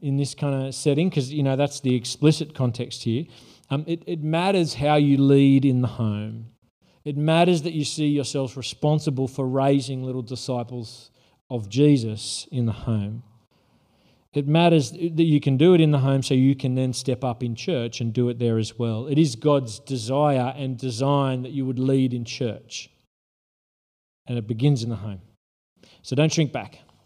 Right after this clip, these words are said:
There's the first one, in the home. Now, I don't know if anyone's feeling depressed at this moment. I mean, all of us have come from complex, different situations. Some of us are older than others. Uh, it may have raised a whole bunch of things. Let's keep talking about it and praying about it together.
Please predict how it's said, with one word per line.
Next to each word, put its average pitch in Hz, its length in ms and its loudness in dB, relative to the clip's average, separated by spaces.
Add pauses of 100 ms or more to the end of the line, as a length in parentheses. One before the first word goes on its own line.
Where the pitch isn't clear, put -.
(1160)
There's 170 120 6
the 151 60 0
first 156 200 0
one, 110 140 -8 (400)
in 151 120 0
the 139 80 2
home. 131 280 0 (240)
Now, 147 160 2
I 147 40 4
don't 151 80 2
know 151 40 2
if 143 100 -2
anyone's 143 260 -2
feeling 139 180 -2
depressed 160 480 -4
at - 80 -14
this 156 180 -6
moment. 151 340 0
I 135 60 -6
mean, 135 140 -6 (320)
all 156 160 2
of 147 80 0
us 147 100 -4
have 147 140 -6
come 151 180 -4
from 147 300 -8 (100)
complex, 160 500 0
different 160 360 -2
situations. 151 960 -2 (240)
Some 151 180 -6
of 147 60 0
us 139 100 -2
are - 80 -6
older 156 300 0
than 151 120 -4
others. 151 600 -4 (760)
Uh, 131 140 -6
it 156 60 -10
may 143 160 0
have 139 120 0
raised 147 240 0
a 151 40 -6
whole 143 140 -4
bunch 143 260 -6
of 127 60 -14
things. 151 240 -4
Let's 139 160 -8
keep 143 180 -4
talking 151 300 -2
about 147 200 2
it 147 80 -4
and 127 100 -12
praying 139 260 -4
about 139 200 0
it 135 60 -12
together. 131 400 -6